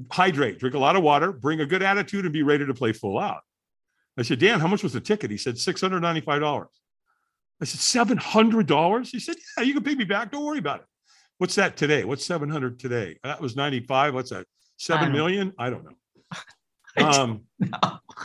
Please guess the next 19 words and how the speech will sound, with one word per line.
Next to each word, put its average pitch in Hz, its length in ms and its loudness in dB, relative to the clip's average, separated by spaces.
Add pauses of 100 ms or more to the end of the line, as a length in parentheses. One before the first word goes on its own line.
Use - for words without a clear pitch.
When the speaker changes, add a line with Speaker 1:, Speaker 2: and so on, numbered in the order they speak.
(100)
Speaker 1:
and 147 120 2
then 208 140 6
as 220 140 2
he's 233 160 0
getting 247 220 -4
ready 240 200 0
to 214 80 -4
get 214 160 -2
off 233 180 2
the 165 100 -6
phone, 277 280 0
right, 220 180 6
he 220 60 -2
goes, 190 200 2
"Oh, 277 140 6
and 202 80 4
by 269 120 6
the 240 100 6
way, 254 300 4